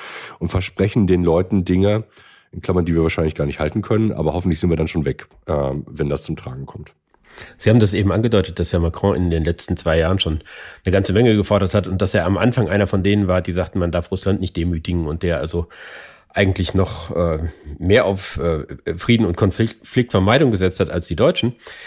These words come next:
Speaker 2: Für wie verlässlich halten Sie denn seine Position, die er jetzt einnimmt? Können sich auch die Ukrainer darauf verlassen, dass sie jetzt den Macron an ihrer Seite haben und der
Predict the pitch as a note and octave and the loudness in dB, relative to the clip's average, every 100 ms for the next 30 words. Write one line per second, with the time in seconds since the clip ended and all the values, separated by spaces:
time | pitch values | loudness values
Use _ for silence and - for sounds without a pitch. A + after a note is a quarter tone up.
0 | - - - G#2 A2+ A3+ - C#3 D3+ - | -20 -8 0 0 4 2 4 4 4 2
1 | C#3+ A#2+ B2 B2+ A#2 A#2 G#2 G2 G#2 F#2+ | 0 0 2 2 0 2 2 4 2 2
2 | G2+ F#2 - A#2 A#2 F#2 E2+ C3 - - | 0 -2 0 0 2 0 0 0 -4 -6
3 | D2+ D#2 - B2+ B2+ G2+ - - F2+ F2 | -4 -4 0 2 2 0 -4 -4 -4 -2
4 | E2 G#3+ D#3+ E2+ D#2+ E2 F2 - F2 E2+ | 0 2 2 2 0 0 -2 0 -2 -2
5 | - E2 - - D#2 D2+ D2 - A2 - | -4 -6 -6 -4 -2 -2 -4 0 0 0
6 | F2 D#2+ D#2 G2 A#2 G#2 G2 F#2+ E2 F2 | -2 -2 0 0 0 0 0 -2 -2 0
7 | E2+ | 0